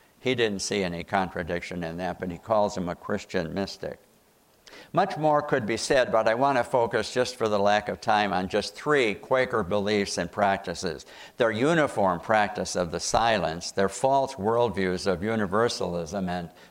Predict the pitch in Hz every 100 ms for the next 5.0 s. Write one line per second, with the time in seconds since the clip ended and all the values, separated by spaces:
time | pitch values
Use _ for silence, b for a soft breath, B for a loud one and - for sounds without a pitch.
0 | - 104 107 113 104 95 85 78 82 82
1 | - B B B 98 104 107 104 - 156
2 | 156 127 104 - - 156 139 87 98 98
3 | 107 104 92 104 131 107 95 107 120 107
4 | 87 90 87 78 98 127 110 73 67 78